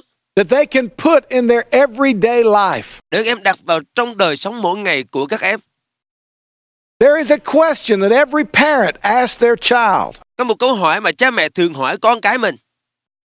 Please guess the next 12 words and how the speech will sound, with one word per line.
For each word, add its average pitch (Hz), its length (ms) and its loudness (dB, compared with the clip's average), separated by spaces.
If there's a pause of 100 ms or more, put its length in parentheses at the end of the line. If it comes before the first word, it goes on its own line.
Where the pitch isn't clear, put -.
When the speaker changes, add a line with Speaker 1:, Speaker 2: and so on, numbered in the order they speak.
(1120)
Speaker 1:
"What 302 280 4
did 294 200 -2
you 311 100 4
learn 285 400 2
in 190 140 0
class 254 480 2
today?" 233 460 2
Speaker 2:
"Các 233 100 -6
con 262 120 0
học 214 200 -4
điều 196 140 -2
gì 170 300 0